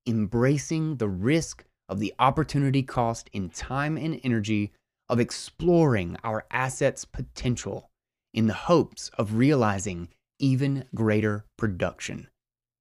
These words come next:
Highly certain money and highly uncertain complex tools are both capital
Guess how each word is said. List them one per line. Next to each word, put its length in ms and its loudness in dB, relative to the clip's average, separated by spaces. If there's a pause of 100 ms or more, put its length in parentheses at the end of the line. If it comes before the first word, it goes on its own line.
(480)
Highly 600 2
certain 720 -2
money 600 0 (440)
and 140 2
highly 580 0 (120)
uncertain 720 2
complex 720 -4
tools 560 -2 (440)
are 140 0
both 480 2 (380)
capital 720 -2